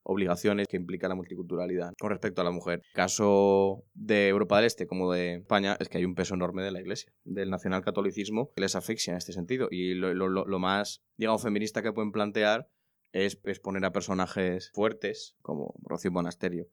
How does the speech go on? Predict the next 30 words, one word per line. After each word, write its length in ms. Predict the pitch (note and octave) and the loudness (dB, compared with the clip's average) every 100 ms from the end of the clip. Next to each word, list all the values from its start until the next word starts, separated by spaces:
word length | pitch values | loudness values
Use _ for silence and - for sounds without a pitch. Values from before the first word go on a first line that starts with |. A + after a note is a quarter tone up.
| _ _ - | _ _ -6
Hasta 220 | - - F#2+ | -4 0 2
ahí 100 | G2+ | 4
llega 320 | G2+ F#2 F2+ | 4 4 2
su 100 | F2+ | -2
cuestión. 320 | F2 A#2 F#2 - _ | -2 0 0 -6 _
Ellos 220 | - G2+ - | -4 -4 -2
tienen 340 | G2 F#2 F2+ | -4 -4 -6
muy 180 | G2+ G2+ | -8 -6
claro 300 | G#2 A#2 G#2+ | 2 4 4
el 80 | F#2+ | 0
papel 320 | F#2+ F2 F#2+ | -4 -2 -2
de, 280 | F#2+ F#2+ F#2+ | 0 0 0
de 80 | F#2 | -2
la 80 | F#2+ | -4
mujer 560 | F#2 - F#2+ G2+ C#3 - | -4 -2 0 0 -2 -6
dentro 320 | F#2+ F#2+ G#2 | -8 -4 -2
de 80 | F#2+ | 0
la 100 | F2+ | -2
propia 240 | F#2 D#2+ | -4 -6
sociedad, 440 | F#2 F#2+ A2+ F#2+ - _ _ - | -6 2 2 2 -4 _ _ -6
como 280 | G2 F#2 F2+ | -4 -2 -4
una 460 | F#2+ F#2 F#2 F#2 | -4 -2 0 0
representante 580 | F#2 F#2 F#2 F#2 G2 F#2+ | -2 -6 -8 -4 -4 -2
de 60 | F#2+ | 0
la 140 | F2 | 2
patria 320 | A2+ - A#2+ A2+ | 0 2 0 2
que 200 | A2+ G#2 | 4 6
asegura 400 | G2 G#2 G2 G#2 | 6 2 0 -2
su 100 | G#2 | -4
futuro. 440 | - E2+ G2+ F2 | -12 -10 -8 -10